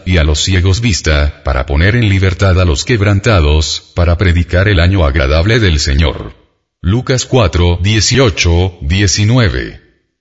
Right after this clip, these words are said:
Y como resultado de abrir el pozo, salió el humo, la oscuridad, y las langostas. Verso dos. "Y abrió el pozo del abismo, y subió humo del pozo como el humo de un gran horno.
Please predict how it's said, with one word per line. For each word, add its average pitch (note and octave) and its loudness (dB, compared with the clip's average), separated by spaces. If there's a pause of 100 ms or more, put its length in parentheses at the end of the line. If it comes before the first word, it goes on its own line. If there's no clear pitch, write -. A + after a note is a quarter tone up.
(140)
Y G2 0
como E2+ 2
resultado G2 0
de A2+ 2
abrir A#2+ 2
el D#2 2
pozo, D#2 0
salió F2+ 2
el F#2+ 2
humo, D2 0
la F2+ 2
oscuridad, F2 0
y F#2+ 0
las F2 0
langostas. F2 -2 (720)
Verso A2 0
dos. C2+ -2 (540)
"Y G2 0
abrió F#2 2
el G2 0
pozo G2+ 0
del F#2+ 2
abismo, F2+ 0
y G2 0
subió E2 0
humo G2+ 2
del D#2 0
pozo G2+ 0
como A#2 0
el A2 0
humo G2+ 2
de E2+ 2
un F#2 2
gran D#2+ 2
horno. A#1+ -6